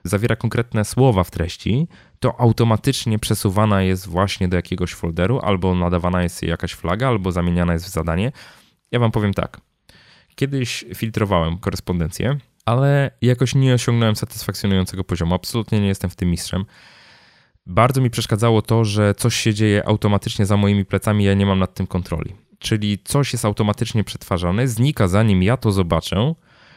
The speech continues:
i nawet jeśli trafiało do jakiegoś folderu, to prawda była taka, że ja do tego folderu rzadko, rzadko, rzadko, bardzo rzadko zaglądałem, przez co umykało to mojej uwadze. Dzisiaj jestem propagatorem <laughs> takiego podejścia, w którym mówię,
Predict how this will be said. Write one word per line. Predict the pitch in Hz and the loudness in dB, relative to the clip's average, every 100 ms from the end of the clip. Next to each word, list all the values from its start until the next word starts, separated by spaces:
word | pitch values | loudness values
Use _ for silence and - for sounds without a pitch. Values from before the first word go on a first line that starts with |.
| _ _ _ | _ _ _
i | 107 | 0
nawet | 120 165 131 | 2 2 0
jeśli | 110 110 | -2 -2
trafiało | 104 - 156 123 | -2 0 2 2
do | 98 | 2
jakiegoś | - 107 - | 0 -2 -2
folderu, | - 101 135 170 95 117 139 _ _ | -2 0 2 2 2 0 -4 _ _
to | 117 | -2
prawda | 135 135 127 | 0 2 2
była | 117 107 | 0 0
taka, | 110 110 | 0 -2
że | 107 | 0
ja | |
do | 101 101 | -2 -2
tego | 107 | -4
folderu | 101 101 98 98 | -4 -2 0 0
rzadko, | 98 107 - 90 | 0 -2 -2 -2
rzadko, | 90 - 87 | -2 -4 -6
rzadko, | 87 - - 90 - _ - | -6 -6 -6 -8 -8 _ -4
bardzo | 98 95 | -2 0
rzadko | 87 - 90 87 - | -4 -4 -4 -4 -4
zaglądałem, | - 92 95 101 120 104 95 | -2 0 0 0 0 0 -2
przez | - - | -6 -2
co | 110 | -2
umykało | - 113 - 123 110 104 | 0 -2 0 2 2 2
to | 101 | 2
mojej | 98 95 90 90 98 - | 2 2 2 0 -4 -8
uwadze. | 90 87 80 - - - - - | -4 -2 -2 -6 -14 -20 -20 -10
Dzisiaj | 131 139 123 | -4 2 2
jestem | 120 113 104 101 98 90 98 | 2 0 0 0 -2 -4 -6
propagatorem | - 113 104 104 98 113 107 90 92 - - - - 120 - | -2 0 2 0 2 4 4 4 2 0 -4 -8 -8 -8 -6
<laughs> | 110 - - 165 165 120 - | -8 -10 -12 -10 -8 -8 -2
takiego | 110 120 113 | -2 -2 -2
podejścia, | 101 95 107 120 - | -2 -2 0 0 0
w | 98 | -4
którym | 107 101 | -2 0
mówię, | 95 98 | 2 2